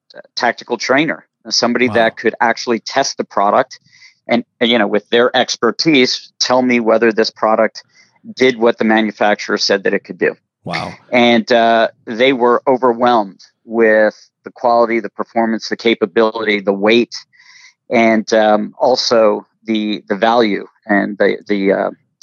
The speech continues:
Speaker 1: you know, the cost of the product. So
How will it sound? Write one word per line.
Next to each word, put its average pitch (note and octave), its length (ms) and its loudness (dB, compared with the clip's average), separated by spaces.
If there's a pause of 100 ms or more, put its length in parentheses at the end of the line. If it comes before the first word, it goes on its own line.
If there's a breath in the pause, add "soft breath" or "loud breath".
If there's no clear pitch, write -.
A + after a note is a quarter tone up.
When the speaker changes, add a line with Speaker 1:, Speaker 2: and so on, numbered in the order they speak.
Speaker 1:
you A2 140 2
know, G2+ 80 2
the G2+ 100 -6
cost - 400 -2
of G2 100 -6
the G2+ 80 -6
product. G#2 520 -2 (580 loud breath)
So C3+ 400 2